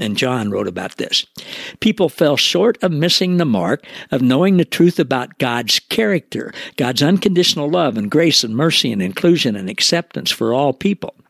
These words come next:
Paul wrote that Jesus is grace personified, and he is full of grace and truth. When you don't believe that Jesus is grace personified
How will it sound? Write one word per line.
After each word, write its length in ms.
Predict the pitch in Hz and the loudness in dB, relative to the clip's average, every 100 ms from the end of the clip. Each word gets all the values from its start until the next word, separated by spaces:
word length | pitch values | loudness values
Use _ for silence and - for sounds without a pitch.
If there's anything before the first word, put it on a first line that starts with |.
| _ - - - - - - | _ -20 -20 -20 -20 -14 -4
Paul 260 | 175 262 | 0 2
wrote 320 | 220 135 139 | 4 4 2
that 180 | - 113 | -2 -2
Jesus 680 | - 170 170 143 135 117 - _ _ - | 0 4 4 4 2 2 -2 _ _ 2
is 680 | 226 165 87 95 139 - - - 117 | 4 4 0 -2 0 0 -4 -18 -6
grace 600 | 110 143 113 95 - - - _ _ _ - | 2 4 4 2 0 0 -4 _ _ _ -6
personified, 1200 | - 113 - - - 190 175 123 - - - - _ _ - - - - | -2 0 2 0 -2 -2 -4 -4 -6 -8 -8 -12 _ _ -20 -20 -18 -6
and 200 | 127 123 | -4 -2
he 400 | - 156 143 - _ | 0 2 0 -2 _
is 760 | 180 233 113 87 104 175 - - - | 4 4 2 -4 -4 -2 -2 -4 -16
full 320 | - - 202 | -6 0 4
of 100 | 190 | 2
grace 360 | 135 151 143 - | 2 2 2 0
and 120 | 123 | -4
truth. 420 | - 226 117 - _ _ _ _ _ _ _ - - - _ | -2 0 0 -4 _ _ _ _ _ _ _ -20 -20 -20 _
When 260 | 175 165 | 2 4
you 180 | 147 147 | 6 6
don't 480 | 127 160 220 - _ | 6 2 0 -2 _
believe 800 | 185 175 175 240 107 73 90 151 - - _ | -2 2 2 2 0 -4 -6 -6 -8 -20 _
that 220 | - 123 - | -6 -4 -4
Jesus 640 | - 156 160 151 131 - - | 0 2 2 2 0 -2 -2
is 220 | 113 - | -2 -2
grace 500 | - - 127 127 - | -4 -2 0 0 0
personified 1200 | - 113 - 127 110 98 - - 76 78 127 143 | -4 -4 -2 -2 -4 -6 -8 -10 -10 -8 -8 -8